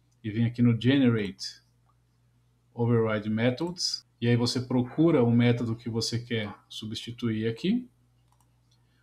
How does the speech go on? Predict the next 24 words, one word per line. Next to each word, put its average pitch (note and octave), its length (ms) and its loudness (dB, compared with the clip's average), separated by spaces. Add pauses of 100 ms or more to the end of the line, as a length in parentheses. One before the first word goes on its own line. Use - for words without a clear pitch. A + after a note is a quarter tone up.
(120)
Ou C#3 140 -2
você D3+ 200 -2
pode D#3 220 0
vir D#3+ 140 0
aqui D#3 140 0
onde D#3 120 4
ele D3 100 0
tá C#3+ 140 -2
reclamando. C#3+ 760 2
Já C#3 140 -2
se - 140 -6
percebam B2+ 420 -2
que B2 60 -6
ele A#2 120 -2
tá A#2 220 -4
dando A2 220 -6
um A2 100 -4
alerta A2+ 440 -2
de G2+ 80 -4
que G2+ 60 -14
tem G#2+ 140 -10
alguma G#2 260 -8
coisa G#2 280 -8
errada. A#2+ 480 0